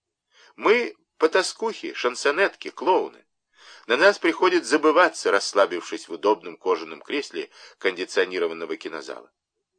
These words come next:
Кто расслабляется, а кому-то особенно из молодых следует учиться напрягаться. Вот я и предлагаю вам поучить их этому.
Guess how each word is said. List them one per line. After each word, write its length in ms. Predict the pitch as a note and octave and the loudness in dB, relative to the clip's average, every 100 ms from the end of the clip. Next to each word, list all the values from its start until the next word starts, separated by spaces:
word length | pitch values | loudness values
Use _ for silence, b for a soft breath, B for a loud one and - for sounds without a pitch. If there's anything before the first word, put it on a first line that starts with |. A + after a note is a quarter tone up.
| _ _ _ b b b _ | _ _ _ b b b _
Кто 280 | - C#3 | -8 -2
расслабляется, 960 | F#3 D3+ - E2 C#2+ C#2 C#2 D2 - G2+ | -2 -2 -6 -8 -8 -8 -8 -10 -10 -12
а 40 | |
кому-то 400 | G2 D#2+ D2 - | -10 -12 -12 -10
особенно 560 | D2 - - A#2+ F#2 D2+ | -10 -6 -8 -8 -14 -12
из 260 | C#2 F#2 D2+ | -14 -14 -14
молодых 500 | D2+ C#2 C2+ C#2+ - | -12 -12 -10 -12 -12
следует 520 | - C#2 C2+ D2 - | -14 -12 -12 -14 -16
учиться 400 | - G2+ - A2 | -16 -16 -14 -14
напрягаться. 640 | A#2+ C#3 D3 D#3 - - - _ _ b b b b | -14 -10 -6 -6 -8 -20 -20 _ _ b b b b
Вот 240 | A2+ D3 | -10 -2
я 80 | F#3 | -2
и 20 | |
предлагаю 540 | F#3+ F#3+ F3 E3+ E3+ D#3 | -2 -2 -2 0 0 0
вам 260 | D3+ D3 _ - | -2 -4 _ -10
поучить 540 | - D3 - A2+ E2+ | -8 -8 -8 -10 -10
их 180 | C#2+ - - | -18 -16 -14
этому. 380 | D2+ - A#1+ | -14 -14 -20